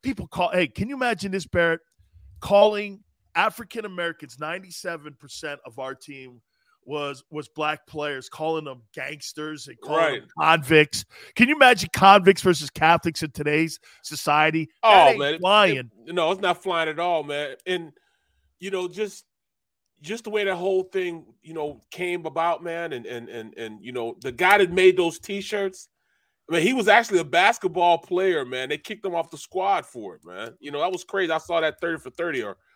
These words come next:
Speaker 2: whatever it was, man.
Speaker 1: Yeah,
Speaker 2: But
Speaker 1: it was thirty for thirty on E S P N.
Speaker 2: Yeah. But look
Speaker 1: Yeah.
Speaker 2: at, I'm, I'm, I'm looking at that, that, that, that Runnin' Rebels team, bro. That was like, that was like
Speaker 1: Stacey
Speaker 2: the
Speaker 1: Augmon.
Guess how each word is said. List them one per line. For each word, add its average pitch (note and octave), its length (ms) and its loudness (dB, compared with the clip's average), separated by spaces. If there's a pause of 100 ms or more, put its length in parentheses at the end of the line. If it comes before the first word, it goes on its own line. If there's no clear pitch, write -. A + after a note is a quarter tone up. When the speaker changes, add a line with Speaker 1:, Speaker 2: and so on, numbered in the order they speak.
(140)
Speaker 2:
whatever D3 300 -2
it B2 100 -6
was, A2 360 -8
man. A2 140 -4
Speaker 1:
Yeah, G#3+ 80 4
Speaker 2:
But E3+ 60 0
Speaker 1:
it D#3 60 -6
was F3 100 -8
thirty A#3+ 240 4
for F#3+ 140 -6
thirty A3+ 280 6
on D#3 100 2
E E3+ 100 0
S E3 100 -4
P D#3 80 -6
N. D#3+ 60 0
Speaker 2:
Yeah. B2 200 -2 (420)
But F3+ 140 2
look G#3+ 160 4
Speaker 1:
Yeah. G3+ 60 0
Speaker 2:
at, E3+ 240 0
I'm, F#3 120 0
I'm, G3 160 -2
I'm G3 160 0
looking G#3 180 4
at F#3 80 2
that, D#3+ 280 0
that, D3+ 160 -4 (200)
that, C#3+ 300 -6
that D3 120 -8
Runnin' D#3+ 300 -6
Rebels C3+ 320 -4
team, B2+ 380 -10
bro. A2+ 200 -6
That G3 160 4
was F3+ 160 -2
like, D#3 220 -2 (480)
that G#3 140 4
was G3+ 100 0
like F3+ 260 0
Speaker 1:
Stacey A3+ 440 2
Speaker 2:
the F#3+ 60 10
Speaker 1:
Augmon. F#3+ 580 8